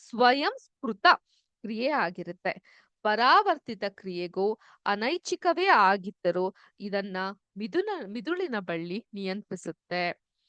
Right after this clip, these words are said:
ಅರ್ಥ ಆಯ್ತಾ? ಇದನ್ನ ನಮ್ಮ ಮಿದುಳಿನ ಬಳ್ಳಿ ನಿಯಂತ್ರಿಸಕ್ ಆಗೋದಿಲ್ಲ. ಆದ್ರೆ ನಾ ಹೇಳ್ದಂಗೆ ಪರಾವರ್ತಿತ ಕ್ರಿಯೆ ಒಂದು ಟ್ರಿಗರಿಂಗ್ ಪಾಯಿಂಟ್ ಇಂದ ಆಗ್ಬೇಕು. Just like that ಆಗ್ಲಿಕ್ಕೆ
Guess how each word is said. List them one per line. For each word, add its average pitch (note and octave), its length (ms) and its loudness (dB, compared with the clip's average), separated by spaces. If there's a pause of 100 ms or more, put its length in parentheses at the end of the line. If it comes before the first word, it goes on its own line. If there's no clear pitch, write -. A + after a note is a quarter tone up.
(180)
ಅರ್ಥ G3 200 -6
ಆಯ್ತಾ? G3+ 220 -4
ಇದನ್ನ A#3+ 400 -8
ನಮ್ಮ F4 280 -8
ಮಿದುಳಿನ D4+ 500 -10
ಬಳ್ಳಿ A#3+ 340 -8
ನಿಯಂತ್ರಿಸಕ್ C4 720 -12
ಆಗೋದಿಲ್ಲ. G3+ 520 -8 (460)
ಆದ್ರೆ F#3+ 440 4 (360)
ನಾ G#3+ 160 4
ಹೇಳ್ದಂಗೆ G#3 680 2 (160)
ಪರಾವರ್ತಿತ D4+ 760 6 (140)
ಕ್ರಿಯೆ A3 280 -4
ಒಂದು F4+ 240 -4 (340)
ಟ್ರಿಗರಿಂಗ್ G#4+ 460 0 (100)
ಪಾಯಿಂಟ್ F#4+ 400 10
ಇಂದ D4+ 180 2
ಆಗ್ಬೇಕು. G#3 480 2
Just C4 360 2
like D#4+ 200 -2
that C#4+ 220 2
ಆಗ್ಲಿಕ್ಕೆ G#3+ 480 2